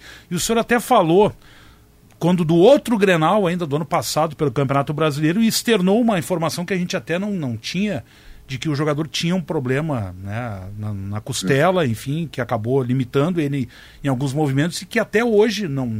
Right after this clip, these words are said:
né, o Rocher não jogou nessa temporada. É possível descartar? Hoje é quarta-feira, né, presidente? O Grenal é domingo, tem ainda mais pelo menos três dias.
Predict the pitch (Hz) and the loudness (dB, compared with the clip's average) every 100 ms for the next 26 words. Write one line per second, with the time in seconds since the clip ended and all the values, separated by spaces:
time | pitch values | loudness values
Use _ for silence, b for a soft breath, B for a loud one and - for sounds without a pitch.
0 | 98 95 104 113 120 151 117 120 147 - | -6 -10 -10 -6 -6 -6 -6 -6 -6 -4
1 | 175 190 180 165 160 170 B B B 151 | 0 0 0 0 0 -2 B B B 0
2 | 170 180 190 170 180 165 175 135 127 107 | 0 2 -2 0 0 0 2 2 2 0
3 | - B B B B 226 - 262 - 254 | -8 B B B B -4 0 0 2 2
4 | 233 151 - 202 160 - 220 180 180 196 | 2 0 0 2 2 4 4 4 0 2
5 | 190 190 208 - 220 196 135 131 123 107 | 2 2 0 2 2 2 0 -2 -6 -6
6 | 104 101 120 107 120 127 131 143 156 185 | -6 -8 -8 -6 -2 0 0 0 0 2
7 | 180 185 113 120 117 147 147 143 151 165 | 2 2 0 -2 -2 -2 -2 -2 -4 -4
8 | 139 160 - 180 175 113 147 147 110 - | -2 -4 -2 0 0 -2 -2 -2 -2 -6